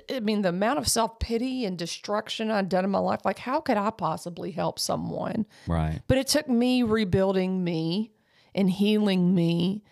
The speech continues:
Speaker 1: and to learn that I could help others. And, and that wasn't something that happened for a while. I mean, I didn't sponsor till about two and a half, three years sober because I was still like, <laughs> "Oh, I'm so bad and I'm so,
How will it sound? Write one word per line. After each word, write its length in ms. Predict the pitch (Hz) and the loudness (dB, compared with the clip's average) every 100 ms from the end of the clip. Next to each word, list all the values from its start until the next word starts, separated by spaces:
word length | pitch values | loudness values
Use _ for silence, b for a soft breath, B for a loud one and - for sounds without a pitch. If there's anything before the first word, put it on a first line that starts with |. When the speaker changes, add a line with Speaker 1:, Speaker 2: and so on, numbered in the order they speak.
| b b b b b - | b b b b b -4
Speaker 1:
and 680 | 202 180 175 180 180 185 208 _ | -2 0 0 0 -2 -4 -8 _
to 120 | - 196 | -6 -2
learn 240 | 190 185 | 0 0
that 100 | 175 | 0
I 120 | 170 | 0
could 140 | - 185 | -2 -4
help 240 | 170 - | -4 -2
others. 500 | 180 - - - 202 - - | -2 -2 -4 -8 -8 -8 -4
And, 260 | 185 190 - _ | -2 -4 -8 _
and 120 | 190 | -2
that 120 | 220 240 | 0 0
wasn't 260 | 254 247 | 0 0
something 680 | - 214 220 - 196 190 185 _ - | 2 2 0 -2 2 2 0 _ -2
that 160 | 196 | 0
happened 560 | 190 185 - - 180 - - _ _ _ _ _ | 2 0 0 0 -2 -4 -12 _ _ _ _ _
for 180 | - 190 | -2 0
a 80 | 175 | 2
while. 420 | 165 165 170 160 | 2 2 4 2
I 80 | 160 | 2
mean, 180 | 175 175 | 2 2
I 60 | 175 | 2
didn't 200 | 175 170 | 0 -2
sponsor 600 | - 165 185 - - - | -2 0 0 -2 -4 -4
till 480 | - 180 - - _ _ _ _ | -2 -2 -2 -6 _ _ _ _
about 300 | 214 185 - _ _ - | -4 -2 -4 _ _ -6
two 160 | - 185 | -2 0
and 80 | |
a 60 | 175 | 2
half, 280 | 202 175 - | 2 -2 -2
three 220 | 180 170 | -2 0
years 300 | 180 165 175 | 0 0 0
sober 520 | - 175 175 170 180 | 2 2 2 0 0
because 480 | 180 175 190 170 - | 0 -2 0 0 0
I 100 | - | 0
was 180 | 165 175 | 0 -2
still 380 | - 175 160 156 | 0 0 0 -2
like, 340 | 165 165 - - | -6 -6 -6 -6
<laughs> 320 | - 330 294 | -2 -2 -2
"Oh, 240 | 247 233 | -2 0
I'm 140 | - 262 | -2 0
so 640 | - - - - 55 - | -2 -2 -2 -4 -6 -6
bad 480 | - - - 50 - 104 | -6 -8 -8 -10 -8 -8
and 120 | - | -8
I'm 120 | - | -8
so, 340 | - - - | -6 -4 -4